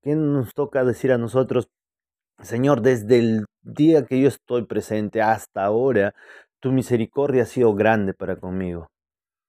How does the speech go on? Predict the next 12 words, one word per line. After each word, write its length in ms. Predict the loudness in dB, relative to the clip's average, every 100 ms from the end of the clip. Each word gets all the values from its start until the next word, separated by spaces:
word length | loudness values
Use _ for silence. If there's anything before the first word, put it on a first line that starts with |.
| _
porque 300 | -6 -6 -8
para 240 | -6 -4 -6
siempre, 600 | -6 -6 -6 -10 -18 _ _ _ _ _
siempre 640 | -4 -2 -2 -4 -14 -20 _ _ _ _ _ _
es 160 | -16
su 240 | -12 -6 -4
misericordia. 960 | -4 -6 -8 -10 -10 -10 -10 -12 -16 _ _ _ _ _
Recuerden 560 | -12 -4 -2 0 -2 -2
bien, 260 | -4 -6 -14 _ _ _ _ -18
Dios 360 | -4 -2 -2
está 300 | -6 -14 -14
contigo, 560 | -12 -14 -12 -10 -10